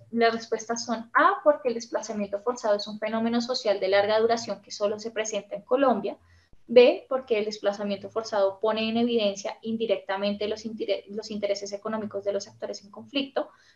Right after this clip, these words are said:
C, porque el desplazamiento forzado permite determinar el efecto directo del conflicto armado sobre la población urbana.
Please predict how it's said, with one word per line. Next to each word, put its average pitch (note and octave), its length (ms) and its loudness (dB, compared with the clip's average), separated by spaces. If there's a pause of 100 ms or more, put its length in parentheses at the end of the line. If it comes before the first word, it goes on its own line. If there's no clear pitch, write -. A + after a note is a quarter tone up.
C, D4 420 4
porque A#3+ 240 0
el G#3 60 -2
desplazamiento G3+ 580 -4
forzado G#3+ 560 0
permite G#3+ 540 -4
determinar A3+ 500 -2
el F#3+ 140 2
efecto G#3+ 320 -8
directo G#3 380 -2
del F#3 120 -6
conflicto G#3 420 -6
armado F#3+ 300 -2
sobre G#3 240 -4
la G#3 140 -2
población G#3 460 -4
urbana. A3+ 500 2